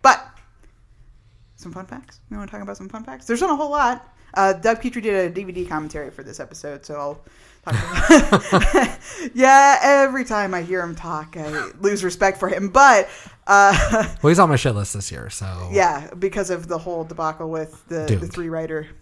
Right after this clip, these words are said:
Speaker 2: Doomed,
Speaker 1: Doomed.
Speaker 2: and then this had to happen, so
Speaker 1: Yeah.
Speaker 2: this is tough.
Speaker 1: But he did, he does make a lot of, uh, points that I agree with wholeheartedly about Faith. So, uh, This Year's Girl is actually an Elvis Costello song, but
Speaker 2: Okay.
Speaker 1: there was a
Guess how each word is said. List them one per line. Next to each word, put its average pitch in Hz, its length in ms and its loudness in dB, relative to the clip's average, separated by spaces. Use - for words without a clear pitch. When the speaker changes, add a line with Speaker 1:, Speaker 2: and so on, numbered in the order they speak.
Speaker 2:
Doomed, 165 300 -4
Speaker 1:
Doomed. 104 40 -6
Speaker 2:
and 104 120 -2
then 98 220 -4
this 92 180 -10
had 87 160 -12
to 98 60 -16
happen, 101 400 -16
so - 180 -14
Speaker 1:
Yeah. 147 180 -8
Speaker 2:
this 101 100 -12
is - 60 -16
tough. - 340 -16
Speaker 1:
But 180 120 -6
he 220 80 -8
did, 226 400 -4
he 185 140 -12
does 180 200 -8
make 160 160 -10
a 151 60 -8
lot 151 180 -8
of, 151 300 -18
uh, 160 200 -16
points 175 280 -14
that 170 100 -16
I 170 60 -14
agree 185 260 -12
with 185 140 -12
wholeheartedly 208 540 -8
about 165 220 -10
Faith. 220 160 -6
So, 220 220 0
uh, 185 380 0
This 220 180 -6
Year's 254 200 -2
Girl 247 200 2
is 240 120 0
actually 208 280 -4
an 196 80 -12
Elvis 180 300 -8
Costello 165 500 -8
song, 220 360 -12
but 170 200 -4
Speaker 2:
Okay. - 120 -20
Speaker 1:
there 180 120 -2
was 180 220 -2
a 165 160 -10